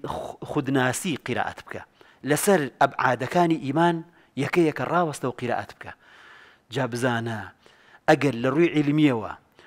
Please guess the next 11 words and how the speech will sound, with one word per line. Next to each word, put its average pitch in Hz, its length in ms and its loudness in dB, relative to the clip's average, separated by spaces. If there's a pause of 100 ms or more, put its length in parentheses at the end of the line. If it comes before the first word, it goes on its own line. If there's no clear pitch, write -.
(300)
بۆ 147 160 6 (580)
ئە، 135 100 -8 (180)
چەمکەکانی 165 720 4
ئیمان 165 340 8
بڕۆی، 165 340 4 (1000)
تەسلیمە 123 480 -2
بی 131 180 -8
لە 113 120 -4
سەدا 113 260 -2
ملیۆن. 117 400 -4 (1120)
تەسلیمی 160 420 0